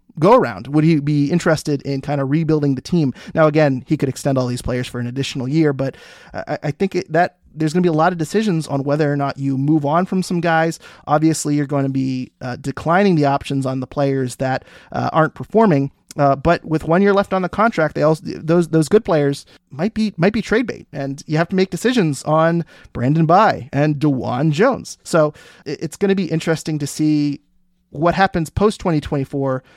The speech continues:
especially with Carlos Gil, his contract running up, and, and wondering where he's going to go. Let's move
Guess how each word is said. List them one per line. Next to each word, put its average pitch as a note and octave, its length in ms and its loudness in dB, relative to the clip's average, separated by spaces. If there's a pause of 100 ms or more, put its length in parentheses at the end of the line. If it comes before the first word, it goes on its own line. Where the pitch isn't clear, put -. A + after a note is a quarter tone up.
(120)
especially F3 460 2
with C3 100 4
Carlos C3+ 340 0
Gil, C3 380 -2 (320)
his E3+ 220 0
contract B2+ 560 -6
running B2+ 200 -8
up, B2 200 -12
and, B2+ 160 -12
and C3 160 -10
wondering C3+ 420 0 (240)
where B2+ 160 -4
he's B2+ 220 -6
going A#2+ 240 -10
to A#2+ 80 -14
go. G2 240 -14 (560)
Let's F#3 280 0
move E3 360 2